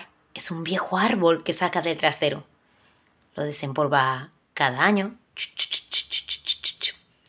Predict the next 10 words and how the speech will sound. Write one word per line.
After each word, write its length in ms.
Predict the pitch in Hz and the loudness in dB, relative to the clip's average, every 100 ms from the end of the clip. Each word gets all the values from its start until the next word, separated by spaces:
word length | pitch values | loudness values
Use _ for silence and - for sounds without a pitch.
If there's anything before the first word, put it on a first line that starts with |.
| - | -4
estira 420 | 185 - 165 147 143 | -4 -2 0 0 0
sus 220 | 160 143 | -4 0
ramas 400 | 190 185 208 - - - - - - _ _ _ - - - - _ _ | 0 0 -4 -12 -16 -12 -12 -12 -16 _ _ _ -20 -18 -18 -20 _ _
y 140 | 208 196 | -2 -2
coloca 640 | 170 170 226 220 160 147 | 0 2 2 0 -4 -2
con 180 | 165 160 | -2 0
delicadez 680 | 151 151 156 160 190 185 | 2 4 2 2 -2 -4
en 100 | 190 | -4
la 60 | 185 | -2
esquina 480 | 180 208 190 160 | -2 -2 -4 -6